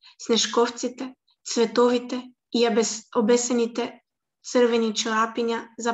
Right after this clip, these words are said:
подарок. Те сакам во новата година.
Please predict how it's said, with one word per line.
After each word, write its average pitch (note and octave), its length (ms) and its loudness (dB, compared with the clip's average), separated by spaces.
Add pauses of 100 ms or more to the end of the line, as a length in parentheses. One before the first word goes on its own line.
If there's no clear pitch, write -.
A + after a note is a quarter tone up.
(120)
подарок. G#3+ 560 -8 (1300)
Те A#3 120 -2
сакам A#3+ 540 -2 (320)
во A#3 100 -2
новата A3 760 0
година. A3 500 -6